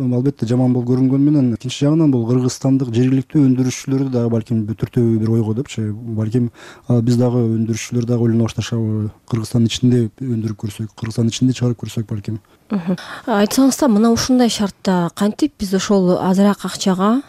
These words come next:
Speaker 2: сапаттуураак үй кура алабыз? Мисалы үчүн азыркы бизден айтып өткөндөй,
Speaker 1: Мгм.
Speaker 2: ошол заманбап, э, курулуш материалдары менен.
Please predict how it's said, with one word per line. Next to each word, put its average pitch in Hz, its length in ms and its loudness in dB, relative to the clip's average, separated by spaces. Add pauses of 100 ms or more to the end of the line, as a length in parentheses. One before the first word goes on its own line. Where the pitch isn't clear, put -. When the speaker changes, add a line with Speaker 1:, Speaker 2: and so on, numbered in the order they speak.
Speaker 2:
сапаттуураак 185 840 -2 (180)
үй 175 300 2 (240)
кура 185 240 2
алабыз? - 480 -4 (220)
Мисалы 180 340 2
үчүн 185 240 0
азыркы 180 260 0
бизден 165 300 2
айтып 170 240 -2
өткөндөй, 170 460 0
Speaker 1:
Мгм. 110 580 -10
Speaker 2:
ошол 175 320 0
заманбап, 202 500 2 (300)
э, 156 100 -4
курулуш 175 400 -2
материалдары 156 520 -4
менен. 143 320 -4